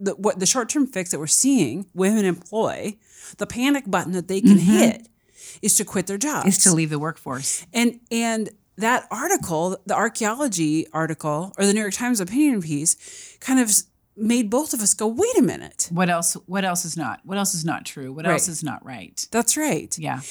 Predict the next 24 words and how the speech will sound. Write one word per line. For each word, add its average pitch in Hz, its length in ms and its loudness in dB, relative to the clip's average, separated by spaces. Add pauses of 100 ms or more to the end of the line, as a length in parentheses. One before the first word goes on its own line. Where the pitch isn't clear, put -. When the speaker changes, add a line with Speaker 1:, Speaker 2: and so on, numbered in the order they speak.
(320)
Speaker 1:
And 277 260 2 (220)
that 294 240 0
is 311 160 4
not 320 380 2
the 240 100 4
only 151 260 2
option. - 460 -10 (240)
Speaker 2:
Mm-hmm. 170 300 4
Speaker 1:
Your 277 140 2
panic 349 420 2
button 277 240 2
is 254 160 4
not 294 280 0
to 294 140 2
leave 220 680 -2
the 175 340 0 (880)
workforce. - 800 -2
Speaker 2:
Mm-hmm. 165 320 0 (640)
Speaker 1:
Your 233 120 -2
panic 330 340 2
bu-, - 200 -2
button 196 320 2
might 185 380 0
be 170 400 0